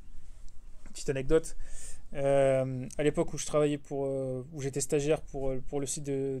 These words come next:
de, de, de cinéma de T F un, euh, c'était l'époque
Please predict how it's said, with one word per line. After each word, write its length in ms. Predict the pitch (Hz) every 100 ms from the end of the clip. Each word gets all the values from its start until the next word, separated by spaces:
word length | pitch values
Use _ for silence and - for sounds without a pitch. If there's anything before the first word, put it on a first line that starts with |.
| 131
de, 260 | 131 127 127
de, 320 | 123 131 127
de 120 | 127
cinéma 300 | 127 143 139
de 60 | 135
T 200 | 139 127
F 120 | 175
un, 100 | - - - - - - - - - -
euh, 760 | 139 135 135 135 135 135 135 135 135 131 131 - - - - - - - - -
c'était 200 | - 143
l'époque 340 | 135 135 139